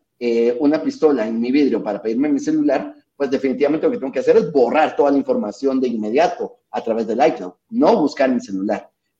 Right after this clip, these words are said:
Ojo con eso. Eso es algo que, que aplica para todo, porque ya lo decía Camilo,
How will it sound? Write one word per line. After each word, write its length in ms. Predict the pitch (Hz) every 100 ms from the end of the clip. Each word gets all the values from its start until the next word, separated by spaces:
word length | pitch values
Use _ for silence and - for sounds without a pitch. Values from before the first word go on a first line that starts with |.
| -
Ojo 260 | 175 196
con 160 | - 135
eso. 220 | 135 - - _ _
Eso 180 | 143 160
es 100 | 190
algo 280 | 175 175 190
que, 400 | 156 117 - -
que 80 | -
aplica 340 | 117 127 139
para 240 | 175 104 -
todo, 280 | 180 151 -
porque 200 | 120 117
ya 100 | 123
lo 100 | 143
decía 300 | 113 139 127
Camilo, 420 | 120 190 147 -